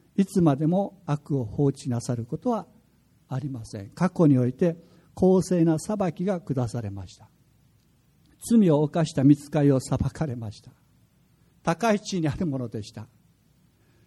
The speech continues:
裁かれたわけです。あの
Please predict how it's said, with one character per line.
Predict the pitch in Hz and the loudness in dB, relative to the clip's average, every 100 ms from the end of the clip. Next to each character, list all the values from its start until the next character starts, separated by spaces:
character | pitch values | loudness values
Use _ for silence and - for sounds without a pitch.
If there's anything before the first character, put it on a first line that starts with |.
| _ | _
裁 | - 165 | -2 0
か | 165 - 170 | 0 2 2
れ | |
た | 156 120 | 2 -4
わ | 107 | -8
け | |
で | - - | -14 -20
す。 | _ _ _ _ _ _ _ _ _ _ _ | _ _ _ _ _ _ _ _ _ _ _
あ | - 226 | -2 0
の | 202 - | 0 -2